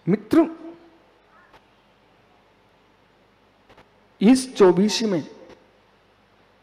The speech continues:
इस चौबीसी में काशली भाल जी, जो गणधरों की संख्या है,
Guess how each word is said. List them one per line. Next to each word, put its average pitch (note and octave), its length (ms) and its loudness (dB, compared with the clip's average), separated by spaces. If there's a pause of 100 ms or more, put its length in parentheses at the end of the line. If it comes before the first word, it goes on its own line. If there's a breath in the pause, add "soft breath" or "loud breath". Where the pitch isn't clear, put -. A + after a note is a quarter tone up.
(420)
इस D4+ 240 2
चौबीसी A#3 480 4
में D#3+ 180 2 (1900)
काशली E3 340 -4
भाल C#3 200 -2
जी, C#3+ 180 -6 (480)
जो E3 120 -6 (440)
गणधरों D#3 380 0
की C4 140 -4
संख्या D3 400 -2
है, F3+ 200 -12